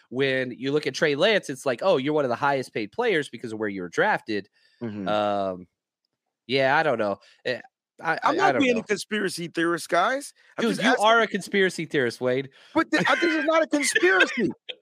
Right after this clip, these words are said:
Speaker 2: He gave
Speaker 1: I don't
Speaker 2: gifts.
Speaker 1: think so
Speaker 2: All right.
Speaker 1: either.
Speaker 2: So here's the thing. Trey Lance gives gifts. Some people said, not me. I don't put this stuff out. I just, I just report it.
Speaker 1: Right,
Speaker 2: Some
Speaker 1: right, right,
Speaker 2: people
Speaker 1: right.
Speaker 2: said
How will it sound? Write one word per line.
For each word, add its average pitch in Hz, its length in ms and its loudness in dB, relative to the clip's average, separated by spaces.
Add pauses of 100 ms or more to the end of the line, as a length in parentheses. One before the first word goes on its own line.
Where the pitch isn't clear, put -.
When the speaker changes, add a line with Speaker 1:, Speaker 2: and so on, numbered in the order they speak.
Speaker 2:
He 269 160 2
gave 285 240 4
Speaker 1:
I - 80 0
don't 285 140 4
Speaker 2:
gifts. - 60 0
Speaker 1:
think 226 180 -8
so - 80 -4
Speaker 2:
All 269 80 2
right. - 100 -2
Speaker 1:
either. 95 120 -12 (120)
Speaker 2:
So 247 160 -4
here's 277 240 -2
the 233 80 -4
thing. 170 260 -2 (140)
Trey 269 240 0
Lance 254 260 0
gives 196 260 -4
gifts. 147 400 -2
Some 214 240 -2
people 254 280 -2
said, 180 320 0
not 202 220 2
me. 226 260 2
I 147 100 2
don't 226 160 -2
put 226 160 -2
this 175 140 -4
stuff 208 280 0
out. 190 120 2
I 151 100 0
just, 147 220 -10 (100)
I 156 80 0
just 160 240 -10 (180)
report 156 440 0
it. 92 100 -8
Speaker 1:
Right, 113 260 0
Speaker 2:
Some 110 120 -6
Speaker 1:
right, 104 160 0
right, 294 100 4
Speaker 2:
people 220 140 -2
Speaker 1:
right. 202 80 0
Speaker 2:
said 147 400 0